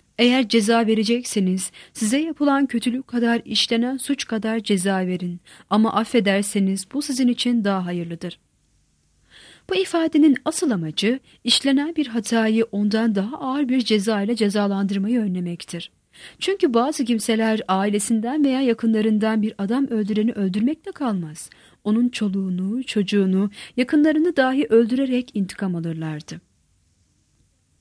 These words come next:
Kur'an bu tür aşırı davranışları yasaklamıştır. Suçun cezası ancak dengeyle olur. Suça daha ağır ceza vermek zulümdür.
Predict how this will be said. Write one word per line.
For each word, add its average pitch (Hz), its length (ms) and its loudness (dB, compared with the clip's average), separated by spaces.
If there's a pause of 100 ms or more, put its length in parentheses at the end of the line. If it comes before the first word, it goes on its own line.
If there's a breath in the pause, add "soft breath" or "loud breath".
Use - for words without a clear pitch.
(960)
Kur'an 330 580 2
bu 311 80 -4
tür 330 280 0
aşırı 277 340 0
davranışları 214 600 2
yasaklamıştır. 196 1000 -2 (400 soft breath)
Suçun 247 380 0
cezası 185 640 -2
ancak 285 480 -2
dengeyle 208 460 2
olur. 165 360 -12 (560 loud breath)
Suça 330 420 -2
daha 262 180 0
ağır 285 280 0
ceza 262 420 -2
vermek 262 380 0
zulümdür. 202 640 0